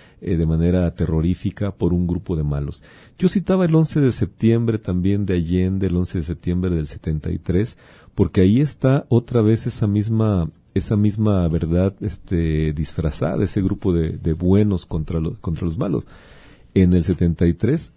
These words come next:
los Estados Unidos jamás, jamás, jamás aceptaron tener alguna participación en el golpe de Estado a Allende. Años después, cosa que todo mundo sabíamos, todo mundo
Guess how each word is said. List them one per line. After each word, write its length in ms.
los 200
Estados 360
Unidos 320
jamás, 720
jamás, 540
jamás 420
aceptaron 680
tener 320
alguna 300
participación 1040
en 120
el 100
golpe 340
de 80
Estado 640
a 100
Allende. 600
Años 320
después, 480
cosa 300
que 100
todo 300
mundo 240
sabíamos, 680
todo 280
mundo 720